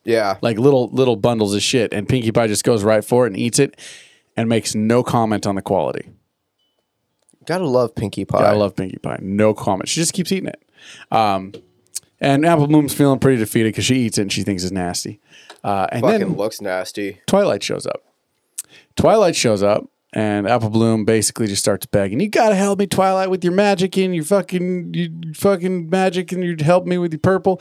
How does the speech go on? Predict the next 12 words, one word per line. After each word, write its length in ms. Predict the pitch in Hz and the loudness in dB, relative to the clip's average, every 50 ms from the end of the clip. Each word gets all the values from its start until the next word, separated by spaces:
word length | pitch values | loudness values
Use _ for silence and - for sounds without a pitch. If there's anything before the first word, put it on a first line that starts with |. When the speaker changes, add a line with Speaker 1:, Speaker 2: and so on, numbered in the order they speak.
| - - - - - - | -6 -16 -16 -12 -6 -2
Speaker 2:
and 180 | 143 143 131 | 0 0 0
just 260 | 123 135 117 - - 123 | 0 -2 -2 -2 0 2
begs 280 | 156 165 170 160 - | 2 2 2 2 2
her 160 | 165 170 165 156 | 2 2 2 2
to 80 | 151 | 2
fucking 680 | 151 - 156 143 - - 147 139 135 131 131 131 131 - - | 2 2 0 2 2 2 0 2 2 0 0 -2 -4 -6 -6
make 300 | - 123 127 143 151 151 | -4 0 2 2 2 2
her 100 | - 131 | -2 -6
cutie 280 | 120 - 151 151 147 135 | -2 0 2 2 4 4
mark 240 | 127 127 120 117 - | 2 2 0 0 0
show 220 | - - 117 104 | 0 0 0 2
up. 220 | 95 92 - - | 0 0 -4 -6